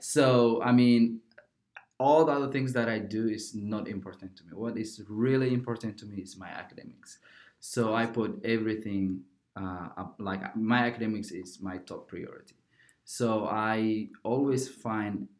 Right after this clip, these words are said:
Speaker 1: a time to study. So, um, during, uh, Mondays, I, like, Mondays, Wednesdays, and Fridays are the days that I'm extremely busy because, um,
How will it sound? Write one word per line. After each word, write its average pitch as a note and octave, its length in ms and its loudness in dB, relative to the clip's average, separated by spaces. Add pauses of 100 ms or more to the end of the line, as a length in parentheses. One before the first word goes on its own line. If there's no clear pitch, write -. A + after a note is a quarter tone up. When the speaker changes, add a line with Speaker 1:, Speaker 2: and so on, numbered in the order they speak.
(140)
Speaker 1:
a G2+ 60 -8
time G2+ 320 -8
to G2 100 -10
study. - 400 -18 (180)
So, A2 640 -2
um, G2 520 -4 (1400)
during, B2+ 680 4
uh, G#2 120 -4
Mondays, A2 680 2
I, F#2+ 720 -2 (440)
like, F#2+ 240 -8
Mondays, A#2 720 2
Wednesdays, G#2 640 -4
and F#2+ 180 -8
Fridays G2+ 440 -6
are F2+ 240 -12
the F#2+ 120 -12
days F#2+ 360 -6
that F2+ 300 -12
I'm F#2 220 -12
extremely G2+ 580 -8
busy G2+ 360 -6
because, G2 480 -8
um, F2+ 480 -10